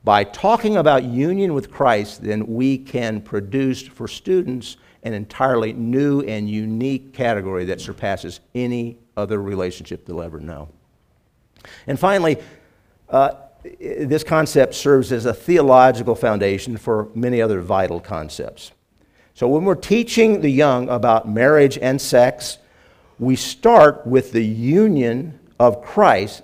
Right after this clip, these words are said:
as the doctrinal basis for God's design and boundaries in those areas, in helping the young to understand the relevance of what we do in church. Union with Christ becomes an essential element in helping them understand the function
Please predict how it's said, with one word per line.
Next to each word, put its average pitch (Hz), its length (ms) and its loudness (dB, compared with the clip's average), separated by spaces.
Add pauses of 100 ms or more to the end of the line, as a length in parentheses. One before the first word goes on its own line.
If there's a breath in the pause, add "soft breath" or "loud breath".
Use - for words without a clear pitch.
as 123 200 2
the 120 80 -2
doctrinal 139 460 2
basis 113 420 0
for 117 160 -6
God's 139 580 4
design 139 640 0
and 147 220 0
boundaries 165 760 2
in 117 140 -2
those 98 260 0
areas, 80 560 -10 (640 loud breath)
in 139 140 2
helping 156 500 4
the 135 120 2
young 151 280 4
to 143 140 0
understand 127 640 0
the 113 100 -2
relevance 117 600 2
of 92 120 -6
what 123 240 -2
we 143 160 -2
do 113 280 -4
in 107 100 -4
church. - 460 -14 (320 soft breath)
Union 202 520 0
with 196 160 -2
Christ 107 340 0
becomes 107 640 -12
an 95 160 -10
essential 139 560 -10
element 104 420 -6
in 113 100 -14
helping 127 520 -8
them 113 320 -6
understand 104 760 -10
the 107 60 -8
function 117 560 -12